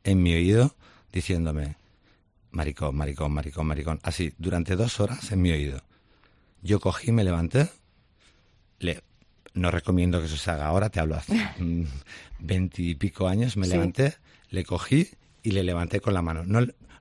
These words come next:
Speaker 1: no le agredí, simplemente le levanté con la mano. Toda la clase se levantó y se puso a aplaudir. Era la primera vez, en, yo tenía ahí catorce años, en catorce años que yo me había rebelado.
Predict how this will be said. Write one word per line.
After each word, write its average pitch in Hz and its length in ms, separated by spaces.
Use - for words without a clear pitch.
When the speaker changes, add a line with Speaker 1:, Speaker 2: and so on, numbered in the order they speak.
Speaker 1:
no 107 120
le 113 80
agredí, 92 440
simplemente 117 480
le 95 180
levanté 90 460
con 101 120
la 90 100
mano. 78 280
Toda 135 240
la 123 100
clase 98 460
se - 160
levantó 87 340
y 87 60
se 92 120
puso 82 220
a 90 60
aplaudir. 78 420
Era 110 160
la 123 140
primera 104 400
vez, 120 200
en, 78 500
yo 80 140
tenía 85 260
ahí 80 140
catorce - 460
años, 101 380
en 87 120
catorce 90 420
años 104 240
que - 160
yo 90 100
me 95 60
había 92 220
rebelado. 90 640